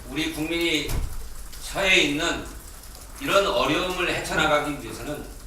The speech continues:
반쪽 총리로는 되지 않습니다. 또 전국의 파행을 무릅써서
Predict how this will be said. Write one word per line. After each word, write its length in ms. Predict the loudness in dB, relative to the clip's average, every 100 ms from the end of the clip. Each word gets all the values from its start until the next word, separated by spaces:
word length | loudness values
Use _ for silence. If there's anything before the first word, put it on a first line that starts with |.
| -14 -14 -10
반쪽 580 | -6 -4 -2 2 2 0
총리로는 680 | -4 -4 -2 -4 -6 -6
되지 200 | -8 -4
않습니다. 420 | -4 -4 -8 -12 -16 -16 -16 -16 -16 -16 -16 -16 -14 -14 -14 -12 -2
또 460 | 2 2 2 -4 -10 -14 -14 -10
전국의 600 | -2 0 0 2 0 0
파행을 800 | -4 6 8 8 6 0 -2 -8
무릅써서 720 | -8 -6 -6 -6 -6 -4 -6